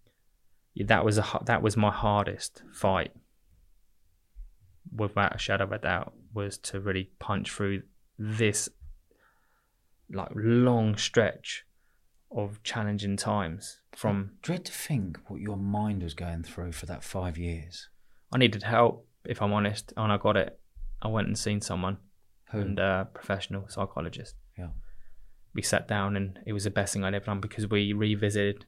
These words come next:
Speaker 1: all the trauma.
Speaker 2: Yeah.
Speaker 1: You know, my second tour of Iraq. So I went back out on a second tour of Iraq under allegations, and I'd done Afghanistan under allegations. Now looking back,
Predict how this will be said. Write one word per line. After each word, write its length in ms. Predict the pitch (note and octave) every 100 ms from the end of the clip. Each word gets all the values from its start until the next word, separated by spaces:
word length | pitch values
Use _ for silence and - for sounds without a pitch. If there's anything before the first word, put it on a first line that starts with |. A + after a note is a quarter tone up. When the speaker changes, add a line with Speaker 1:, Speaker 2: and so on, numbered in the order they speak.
| _ _ _ _ _ _ -
Speaker 1:
all 140 | A2
the 120 | G2
trauma. 420 | F#2+ - F#2 F#2 - - -
Speaker 2:
Yeah. 200 | F2+ F2 D#2
Speaker 1:
You 80 | -
know, 160 | G#2+ G2+ -
my 140 | A2+
second 380 | G#2+ B2 - G#2+
tour 160 | - G#2+
of 100 | G#2
Iraq. 340 | F#2+ - -
So 240 | - G2+ G2 - - -
I 60 |
went 260 | C#3 C3 -
back 240 | A#2 A2
out 300 | B2+ G#2 - - -
on 140 | G#2
a 40 | G2
second 440 | - A#2 - G#2
tour 160 | - G#2
of 60 | G#2
Iraq 320 | G#2 - -
under 180 | G#2 G2
allegations, 720 | F#2+ G2 F#2 G#2 - G#2+ - _ _ -
and 180 | A2 G#2
I'd 60 |
done 140 | G2+ G#2
Afghanistan 760 | G2+ - F#2+ G2 - E2+ G2 -
under 220 | G#2 G2
allegations. 560 | F#2 F#2 F#2 G2+ - G2+
Now 140 | A#2+
looking 240 | A#2 A#2 A#2
back, 180 | A2+